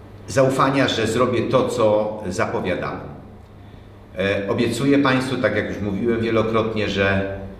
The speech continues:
swoimi działaniami udowodnię, że ten wybór, który Państwo dokonaliście, był tym wy-, właściwym wyborem. Dziękuję wszystkim, którzy przygotowali i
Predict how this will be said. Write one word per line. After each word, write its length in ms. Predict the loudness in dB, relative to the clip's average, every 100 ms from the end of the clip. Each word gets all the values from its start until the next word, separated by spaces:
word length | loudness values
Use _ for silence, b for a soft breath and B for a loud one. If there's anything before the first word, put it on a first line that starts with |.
| -14
swoimi 440 | -2 2 4 4
działaniami 880 | 4 4 4 4 2 0 -2 -2 -6 -8 -12 -14 -14 -4
udowodnię, 640 | 2 4 4 2 0 0
że 220 | 0 0
ten 260 | 2 2 2
wybór, 400 | 2 2 0 0
który 200 | 2 2
Państwo 420 | 2 0 0 -2
dokonaliście, 760 | -2 0 0 0 0 -4 -2 -2
był 360 | -2 -4 -2
tym 260 | 0 0 0
wy-, 120 | 0
właściwym 640 | 0 2 0 -2 -4 -2 -2
wyborem. 500 | -2 -2 -2 -2 -4 -8 -12 B B B B B
Dziękuję 640 | -2 0 4 4 4 0
wszystkim, 500 | 0 0 0 0 0
którzy 680 | 0 -2 0 2 2 2 -2 -6 -10 -14 -18 -18 -18 -18 -18 -18 -16 -4
przygotowali 920 | 2 4 4 4 4 4 2 2 0 0
i 400 | -2 0 0